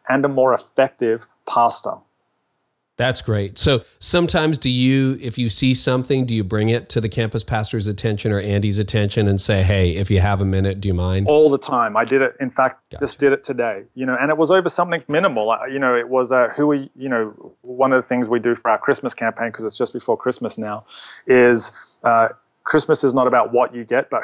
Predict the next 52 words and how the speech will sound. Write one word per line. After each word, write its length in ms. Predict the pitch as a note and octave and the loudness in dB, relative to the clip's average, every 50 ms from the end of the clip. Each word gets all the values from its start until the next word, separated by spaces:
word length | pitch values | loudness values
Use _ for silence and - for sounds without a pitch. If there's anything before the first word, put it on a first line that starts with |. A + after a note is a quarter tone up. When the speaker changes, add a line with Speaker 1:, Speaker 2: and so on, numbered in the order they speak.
| - | -4
Speaker 1:
who 60 | C3+ | -6
you're 320 | B2+ A#2+ A#2 A#2+ A#2 A2 A2 | -6 -4 -2 0 0 0 0
with. 340 | A2 A#2+ A#2 G#2+ - - - - - | 2 2 2 2 0 -6 -16 -8 -2
Who 140 | D3 D3+ D#3 | 2 2 2
are 40 | D3+ | 2
you 260 | C#3 C3+ C#3 C#3 C3 | 0 -2 -4 -4 -6
spending 400 | - - - C3+ B2+ B2+ G2 F2 | -6 -4 -2 0 0 0 0 0
this 160 | B2+ B2 - | -2 -2 0
Speaker 2:
Mm. 40 | - | 0
Speaker 1:
Christmas 380 | - F3+ F3 - - - - | 0 0 0 0 -4 -4 -2
with? 220 | - A2 G2+ - - | -2 -2 -2 -2 -2
And 100 | A#2+ A#2 | 0 0
I 120 | A#2 A#2 | 0 0
contacted 520 | A#2 - C#3 C3 B2+ C3+ B2+ A#2+ - - A#2 | 0 0 -2 0 0 0 0 0 0 0 2
our 140 | C3+ C3+ | 2 0
pastor 480 | - - B2 C#3 C#3 - - - A#2+ A2+ | 2 2 2 2 2 0 -2 -2 0 0
at 140 | A2+ G#2+ - | 0 -2 -2
Brownsbridge 480 | A#2+ A#2+ C3+ D3 - - B2 A#2+ - | -2 0 0 -2 -2 -4 -4 -4 -4
and 100 | A#2+ A2+ | -6 -8
said, 260 | - - A#2+ A#2 - - _ - | -2 0 0 0 0 -4 _ -6
I 60 | A#2+ | -4
just 220 | A2 - - - - | -2 -2 -4 -4 0
texted 280 | - C3+ C3 - - - | 0 0 0 0 -4 -6
him 80 | D3 | -6
and 80 | C3 A#2 | -6 -2
said, 160 | - B2+ A2+ | 0 0 2
"Hey, 260 | - C3+ B2 A#2 - - - - - - - - | 2 2 2 2 0 -4 -12 -18 -16 -18 -18 -10
can 180 | - - C3 C3 | -4 -2 0 0
you, 460 | C3 C#3 C#3+ D3 C#3+ C#3+ C#3 - - - _ _ | 2 2 2 2 2 2 0 -2 -6 -12 _ _
can 160 | - - C#3 C#3 | -4 -2 0 2
you 120 | C#3 C#3 | 2 2
re-, 100 | C3 C3+ C3 - _ - | 2 2 0 0 _ 0
be 100 | C#3 C3+ | 2 2
the 120 | B2 B2+ | 2 2
first 200 | - C#3 C3 C3 | 2 2 2 2
person 260 | - C#3 B2+ - C#3+ B2 | 2 0 0 0 -2 0
to 60 | B2 | 0
reply 360 | A#2+ A#2+ - - - A#2+ B2+ | 0 0 0 0 0 0 2
to 100 | - B2+ | 0 0
this?" 280 | G#2+ G2+ - - - - _ _ | -4 -6 -8 -10 -14 -18 _ _
And 360 | - B2 B2 B2 B2 B2 A#2+ - | -4 -2 0 0 0 -2 -2 -2
because 340 | C3+ A#2+ - D3+ E3 D3+ | -4 0 2 2 2 2
he's 220 | - D#3 C#3+ B2+ - | 2 -2 -2 -2 -2
understanding 720 | - C3 C3 B2 A#2+ - - - - B2+ C3 C3 B2+ A#2+ | -2 -2 -2 -2 -4 -6 -6 -4 -2 0 2 2 0 0
how 240 | A2 - B2 A#2 A2 | 0 0 2 2 0
effective 440 | G#2+ - - C#3 C3+ - - C3+ A#2 | 0 0 0 0 0 2 0 -2 -2
it 100 | A#2+ G#2 | -2 -2
makes 240 | A#2 A#2 A2+ - - | -4 -6 -6 -6 -8
him 80 | B2 A2+ | -8 -8
as 100 | G#2+ G#2 | -8 -8
a 60 | G2 | -8
pastor, 540 | - - C#3+ D3 - - - A#2 G#2 G2+ | -4 0 0 0 0 0 -2 -2 -2 -2